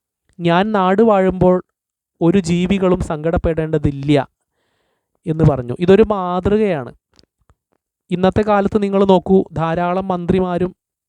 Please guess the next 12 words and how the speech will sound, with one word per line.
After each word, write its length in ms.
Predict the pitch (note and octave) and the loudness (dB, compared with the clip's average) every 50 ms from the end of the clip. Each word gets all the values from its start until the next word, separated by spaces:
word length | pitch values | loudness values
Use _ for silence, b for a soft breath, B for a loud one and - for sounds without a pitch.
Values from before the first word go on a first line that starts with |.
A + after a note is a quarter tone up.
| _ _ - | _ _ -2
ഉപമന്ത്രിമാരും 920 | - E3 E3 F#3 F#3+ G3 F#3 F#3 F3+ F3 F#3 F3+ F3 F3 F3 E3+ E3+ F3 - | -2 0 0 0 -2 -2 -4 -4 -4 -2 -2 -2 -2 -2 -2 -2 -2 -4 -6
മുഖ്യമന്ത്രിമാരൊക്കെ 880 | - D3 - - - F#3 F3 F3 E3+ E3 E3+ E3+ E3+ E3 E3 D#3+ - F3+ | -10 -12 -10 -8 -6 -4 -4 -4 -4 -2 -2 -2 -2 -2 -2 -4 -4 -4
രാജ്യം 340 | E3+ E3 D3+ D3+ D3+ F3 F3 | -6 -6 -6 -4 -4 -4 -2
ഭരിക്കണു 400 | E3 D3+ C#3 - - C3+ C3+ B2 - _ - | -2 -2 -2 -4 -4 -6 -6 -6 -8 _ -8
ഭാരതത്തിൽ. 560 | C3+ C#3 C#3 C#3 C#3 C#3 C#3 - C3 B2 A2+ - _ _ _ _ _ _ _ _ _ _ _ _ _ _ _ b b b b b b b b b b b b b b b - - | -6 -4 -4 -2 0 -2 -2 -2 -6 -8 -10 -12 _ _ _ _ _ _ _ _ _ _ _ _ _ _ _ b b b b b b b b b b b b b b b 2 4
ഒരു 340 | F3+ F#3 G3 A3+ A#3+ - _ _ _ _ _ _ _ _ _ - | 4 6 6 4 2 0 _ _ _ _ _ _ _ _ _ -10
നാൽക്കാലിക്ക് 960 | F#3 F3+ F3+ F#3 G3 F#3 - - G#3+ G#3+ G#3+ G#3+ G#3+ G#3+ - _ - A#3+ A3+ - | -8 -6 -6 -6 -8 -8 -8 -8 -6 -4 -4 -6 -6 -8 -10 _ -4 -4 -2 2
പോലും 340 | A#3 G#3+ G#3 G#3 G#3 A3+ A3+ - - | 4 4 6 6 4 4 0 -4 -8
അന്നത്തെ 380 | F3+ F#3 F#3+ F#3 - - G3 - | -10 -6 -6 -6 -6 -6 -8 -8
കാലത്ത് 420 | G3 F#3 F3+ F3+ F3 - - F#3+ - | -6 -6 -4 -4 -6 -6 -8 -12 -12
സങ്കടം 520 | - - G3 F3 E3 E3+ F3+ F3+ F#3+ F#3+ F#3+ | -10 -8 -8 -8 -6 -4 -2 -2 0 0 2
വരാൻ 300 | F3+ E3+ F3 F3 F3+ | 2 0 0 -2 -4